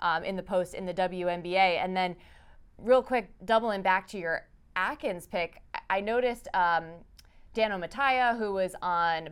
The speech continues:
Buckets with me, you know, one of his favorite plays was the Mystics plus the points. Uh,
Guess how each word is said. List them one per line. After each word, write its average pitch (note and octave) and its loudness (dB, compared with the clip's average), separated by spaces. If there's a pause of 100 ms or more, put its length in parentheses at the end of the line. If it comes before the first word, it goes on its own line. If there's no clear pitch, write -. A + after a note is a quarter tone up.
Buckets A#3 0
with F3+ -6
me, G3 -6 (220)
you G3 -6
know, F3 -2
one G3+ -2
of G#3 -2
his A3 -2
favorite F#3 -2
plays F3+ 0 (280)
was F#3+ -2
the F#3+ -8
Mystics G#3+ -4
plus F#3+ -2
the G3 -12
points. C4 -6 (340)
Uh, F3 4